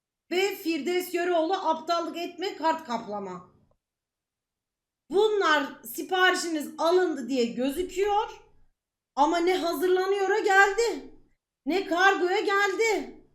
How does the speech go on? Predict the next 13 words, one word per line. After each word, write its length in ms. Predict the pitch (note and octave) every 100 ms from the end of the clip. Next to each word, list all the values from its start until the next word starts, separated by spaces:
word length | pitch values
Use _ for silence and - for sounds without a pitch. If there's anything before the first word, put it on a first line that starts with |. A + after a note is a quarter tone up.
| _ _ _ _ _ _ _ -
Bak. 420 | F#4 - - - _ _ _ _ _ _ _ -
Bak. 240 | F4 D4+ - - _ _ _
Bakıyorum. 720 | D4 C#4+ - A#4+ A4+ A4 B4+ - _ _ _ -
Bakıyorum 500 | D4 - G#4+ A4 C#4
ne 100 | E4
zaman 260 | G4 G4+ C#4+
vermişim 360 | B3+ B3 A#3+
ben? 100 | D4+ - - _ -
Yirmi 200 | E4 F#4+
sekiz 260 | A4 A4+
Ağustos'ta 520 | G#4 G#4+ G#4+ G#4+ - A#4+ G#4+
vermişim 320 | E4 C#4+ B3+
siparişimi. 840 | A#3 - C4 A#3 - A#3 G3+ F#3